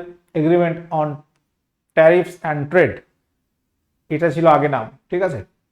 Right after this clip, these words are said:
Tariffs and Trade, আর এখন হচ্ছে ডাব্লিউটিও। হেডকোয়ার্টার কোথায় বললাম? হেডকোয়ার্টার হচ্ছে সুইজারল্যান্ডের জেনেভা শহরে।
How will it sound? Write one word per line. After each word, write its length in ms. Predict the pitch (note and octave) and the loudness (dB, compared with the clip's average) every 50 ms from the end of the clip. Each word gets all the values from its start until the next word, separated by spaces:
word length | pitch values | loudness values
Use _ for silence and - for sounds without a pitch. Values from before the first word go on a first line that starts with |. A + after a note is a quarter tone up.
| _ _ - | _ _ -8
Tariffs 280 | D3 C#3+ D3 D3+ C#3+ D#3 | -6 -6 -6 -6 -6 -6
and 100 | D3 C#3+ C3 - | -8 -8 -8 -4
Trade, 260 | D3+ F3 G3 G3+ G#3 - _ _ _ _ _ _ _ _ _ _ - | -4 -4 -4 -4 -8 -16 _ _ _ _ _ _ _ _ _ _ -8
আর 120 | B2+ B2+ C3 - - - - | -6 -6 -6 -10 -14 -8 -8
এখন 240 | D3+ D#3 - F3+ E3+ D3 | -8 -6 -4 -6 -6 -4
হচ্ছে 200 | D3+ C#3+ D3 C#3+ C#3+ B2+ | -6 -6 -6 -6 -4 -2
ডাব্লিউটিও। 680 | C#3 C#3 C3 C#3 D#3 C#3+ - C3 B2+ B2+ _ - E3+ C3+ G#2 - - _ _ _ _ _ _ _ _ _ _ _ _ _ _ _ _ _ _ _ _ _ - | -2 -2 -2 -4 -8 -8 -8 -8 -10 -10 _ -4 -4 -4 -4 -6 -14 _ _ _ _ _ _ _ _ _ _ _ _ _ _ _ _ _ _ _ _ _ -10
হেডকোয়ার্টার 420 | C3+ C3 - - F#3+ F#3 F#3 G3 F3+ F#3+ | -10 -8 0 2 2 4 4 2 0 0
কোথায় 220 | F#3 G3 G3 G3 F#3 | 0 2 2 2 2
বললাম? 240 | F3+ F3+ G3 G3+ G3 - - - _ _ - - | 2 2 2 2 2 -2 -6 -14 _ _ -14 -14
হেডকোয়ার্টার 440 | C#3+ - - - E3+ E3+ E3+ F3 E3+ E3 | -14 -10 -2 0 0 2 2 2 0 -2
হচ্ছে 220 | E3 E3+ E3+ G3+ A3 A3 _ _ _ _ _ _ _ _ | -2 -4 -6 -8 -8 -8 _ _ _ _ _ _ _ _
সুইজারল্যান্ডের 640 | - D3 C#3+ D#3+ E3 E3 D#3+ D#3+ E3+ G3 F#3+ D3 A#2+ - | -8 -4 -2 -2 0 0 0 0 0 -2 -2 -2 -4 -4
জেনেভা 400 | C#3+ D3 D3+ D#3 D3 D3 D3 D3 | -4 -4 -2 -2 -2 0 0 -2
শহরে। 400 | D3 - B2+ A#2+ B2+ A2+ A2 G#2+ | -2 -4 -6 -6 -6 -6 -8 -10